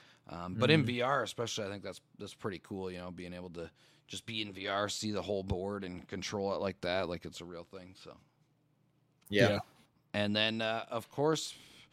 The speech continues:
Speaker 1: yeah, like we said, it was short and sweet. They went in, I think it was only, like, twenty minutes. They just showed games. Nobody talked. And then they went,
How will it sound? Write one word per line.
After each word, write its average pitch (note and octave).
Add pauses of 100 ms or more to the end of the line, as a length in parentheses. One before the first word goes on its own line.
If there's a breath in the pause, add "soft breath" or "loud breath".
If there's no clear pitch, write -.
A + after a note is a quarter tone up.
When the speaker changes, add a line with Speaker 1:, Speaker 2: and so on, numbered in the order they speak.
(260 loud breath)
Speaker 1:
yeah, B2+
like B2 (120)
we C3+
said, F3
it -
was A#2
short E3
and C#3
sweet. F3+
They A#2+
went D3
in, D#3+
I C#3+
think E3
it F#3+
was D#3+
only, E3+
like, D#3+
twenty E3
minutes. E3
They D3
just C3+
showed D#3
games. C3+
Nobody C3
talked. D3 (360 loud breath)
And F#2+
then G2
they G2+
went, G#2